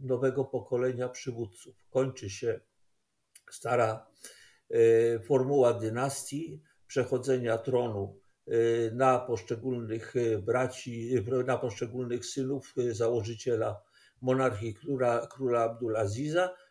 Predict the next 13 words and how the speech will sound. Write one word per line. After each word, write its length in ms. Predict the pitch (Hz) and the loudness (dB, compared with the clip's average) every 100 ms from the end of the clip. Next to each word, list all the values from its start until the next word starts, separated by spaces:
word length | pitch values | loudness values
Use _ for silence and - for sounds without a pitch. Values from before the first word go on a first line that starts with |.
| _ | _
No 120 | 160 | 2
i 120 | 190 165 | 4 4
dochodzi 520 | 156 - 165 156 139 | 0 4 2 2 2
do 140 | 131 | 0
władzy 480 | 117 123 131 127 160 | 2 2 2 2 -6
ktoś, 500 | - 123 135 - - | -4 -2 0 -2 -10
kto 120 | - 127 | -4 -2
już 280 | 131 - | -2 -4
w 40 | - | 0
tej 160 | 131 | 0
chwili 260 | 127 - 117 | 0 -10 -4
jest 200 | 113 104 | -2 -2
rzeczywistym 800 | 107 120 - 127 127 - 113 | -6 -8 -6 -6 -6 -6 -8